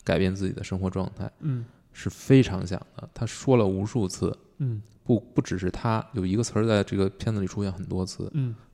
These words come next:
Speaker 1: “stinks”，
Speaker 2: 嗯。
Speaker 1: 就是这个房子糟透了，
Speaker 2: 很臭，嗯。
Speaker 1: 都臭了。
Speaker 2: 嗯。
Speaker 1: 他说了，
Speaker 2: 嗯。
Speaker 1: Paulie 也说了。
Speaker 2: 哎。
Speaker 1: 所有人其实都不满足于他们现在生活这种状态，他们非常不愿，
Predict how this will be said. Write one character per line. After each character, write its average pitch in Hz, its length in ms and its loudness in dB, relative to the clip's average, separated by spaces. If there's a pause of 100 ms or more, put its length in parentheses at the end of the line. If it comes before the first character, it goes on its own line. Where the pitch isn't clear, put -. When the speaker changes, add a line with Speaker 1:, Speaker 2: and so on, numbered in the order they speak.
Speaker 1:
“stinks”， - 680 -2 (400)
Speaker 2:
嗯。 131 120 0
Speaker 1:
就 147 60 6
是 156 100 6
这 104 140 2
个 98 100 -2
房 95 260 0
子 107 140 2 (320)
糟 120 240 8
透 101 320 6
了， - 220 -12
Speaker 2:
很 - 100 -10
臭， 131 60 -10
嗯。 123 40 -14
Speaker 1:
都 113 120 -4
臭 87 320 2
了。 - 120 -10 (180)
Speaker 2:
嗯。 139 360 -6
Speaker 1:
他 123 240 2
说 92 300 -2
了， 90 120 -8 (180)
Speaker 2:
嗯。 - 220 -12 (140)
Speaker 1:
Paulie 104 280 2
也 90 140 -4
说 - 200 -12
了。 - 120 -12 (200)
Speaker 2:
哎。 127 320 -4 (280)
Speaker 1:
所 123 220 6
有 160 60 12
人 104 320 6
其 - 160 -2
实 131 120 2
都 139 220 2
不 135 160 0
满 98 320 -2
足 92 240 -2
于 92 100 0
他 104 160 -2
们 98 120 -2
现 95 180 -2
在 98 160 0
生 95 220 -6
活 95 80 -4
这 92 60 0
种 95 140 -8
状 92 220 -4
态， 92 80 -6
他 92 60 -4
们 92 100 -8
非 120 160 -4
常 95 180 -6
不 92 120 -4
愿， 90 140 -4